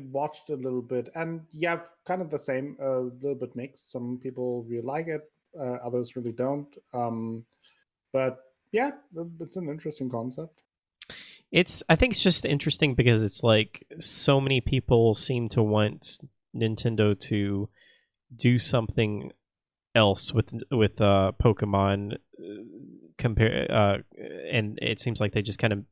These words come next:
Speaker 2: keep making the same game over and over. And it seems like Tim Tim is not only bringing this to, um, new platforms, but it seems like they are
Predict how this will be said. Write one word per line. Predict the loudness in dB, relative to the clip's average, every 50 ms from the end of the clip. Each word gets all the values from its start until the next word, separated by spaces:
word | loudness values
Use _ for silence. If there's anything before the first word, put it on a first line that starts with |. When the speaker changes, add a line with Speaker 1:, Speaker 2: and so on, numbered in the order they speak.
| _ _ _ _ _ _ -4
Speaker 2:
keep | -2 -2 -2 2
making | 2 2 2 2 0 -4
the | -4 -2
same | -2 -2 -2 -2 -2
game | -2 -2 0 0 -2
over | -2 -2 -2 -4 -4 -2
and | 0
over. | 0 0 0 0 0 0 -2 -6 -12 -20 -20 -20 -8 _ 0
And | 2 2
it | 2
seems | 2 0 0 0
like | 0 -2 -2
Tim | -2 -2 -2 -2
Tim | -2 0 2 2 2 2
is | 2 2 2 2 0 0 -4 -8 _ _ _ _
not | 0 2 4 4 6
only | 6 6 6 4 4
bringing | 4 2 2 2 0 -2 0
this | 2 2 2 2 0
to, | -2 -2 0 2 2 4 4 4
um, | 6 4 4 2 0 -2 -6 -10 -14 _ _ _ _ _ _ -4
new | 0 0 0
platforms, | 2 2 4 4 4 2 0 -2 0 0 2 0 0 -2 -4 -4
but | -4 -4 -4
it | -4
seems | -6 -8 -8 -6 -4 -4
like | -4 -2 0
they | 0 2 2
are | 2 2 0 -2 -4